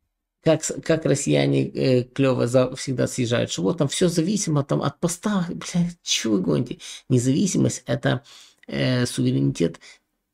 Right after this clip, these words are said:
твоей страны — избирать своей волей, быть в том блоке или в том блоке, да, быть в Евросоюзе или не быть в Евросоюзе, да, быть в нато или не быть в нато, быть с Россией или не быть с-,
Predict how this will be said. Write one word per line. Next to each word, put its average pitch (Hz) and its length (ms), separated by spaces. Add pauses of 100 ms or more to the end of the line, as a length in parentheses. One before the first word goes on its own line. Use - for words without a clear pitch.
(300)
твоей 131 320
страны — 135 680 (160)
избирать 123 720 (240)
своей 123 420
волей, 123 400 (380)
быть 151 360
в - 140
том 196 300
блоке 131 360
или 147 280
в 143 140
том 123 320
блоке, - 400
да, 123 260 (220)
быть 196 260
в - 40
Евросоюзе 120 840
или 135 280
не 117 320
быть 117 180
в - 60
Евросоюзе, - 800
да, - 160 (280)
быть 170 320
в 117 60
нато 147 380
или 104 320
не 117 260
быть 113 260
в 175 40
нато, - 320
быть 165 260
с - 60
Россией 156 340
или 135 60
не 127 160
быть - 140
с-, - 120